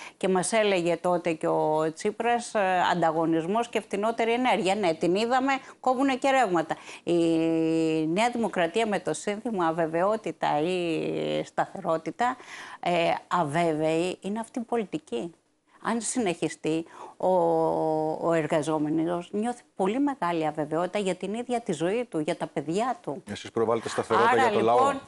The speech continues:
Speaker 1: σταθερότητα για το λαό είναι να ενισχύσει τη φωνή του και τους αγώνες του.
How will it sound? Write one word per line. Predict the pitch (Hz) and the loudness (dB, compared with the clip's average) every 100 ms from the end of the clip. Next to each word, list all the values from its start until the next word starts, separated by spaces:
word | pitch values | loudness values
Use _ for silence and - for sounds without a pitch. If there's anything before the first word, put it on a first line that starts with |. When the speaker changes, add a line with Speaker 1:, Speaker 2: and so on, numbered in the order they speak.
| - - | -18 -18
Speaker 1:
σταθερότητα | - - 185 175 185 190 240 277 269 254 | -8 -2 0 2 2 4 4 2 2 2
για | 190 175 | 2 2
το | 170 | 2
λαό | 180 202 277 | 4 4 4
είναι | 320 190 | 2 2
να | 240 180 | 2 2
ενισχύσει | 175 170 - - 180 190 - 302 330 269 | 4 2 -2 0 0 0 0 0 0 -2
τη | 175 | -4
φωνή | - 170 160 170 220 | 0 0 2 2 0
του | 330 330 | 0 -2
και | 311 | -4
τους | - 277 | -4 -2
αγώνες | 269 247 165 160 - | 2 2 2 0 -2
του. | 165 | -6